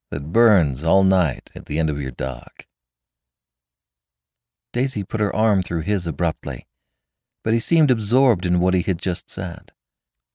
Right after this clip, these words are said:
Possibly it had occurred to him that the colossal significance of that light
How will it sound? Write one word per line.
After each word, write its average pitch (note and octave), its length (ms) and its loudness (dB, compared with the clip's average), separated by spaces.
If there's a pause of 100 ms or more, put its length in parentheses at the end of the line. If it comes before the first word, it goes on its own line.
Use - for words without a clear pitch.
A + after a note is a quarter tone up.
(220)
Possibly C#2+ 720 -6 (100)
it C#2+ 100 -4
had C#2+ 120 -4
occurred F2 360 0
to C#2+ 100 -2
him C2 340 -6
that D2 200 -8
the - 100 -8
colossal D#2 500 -2
significance D#2+ 760 -4
of C#2+ 100 -6
that D#2 240 -4
light E2+ 400 -2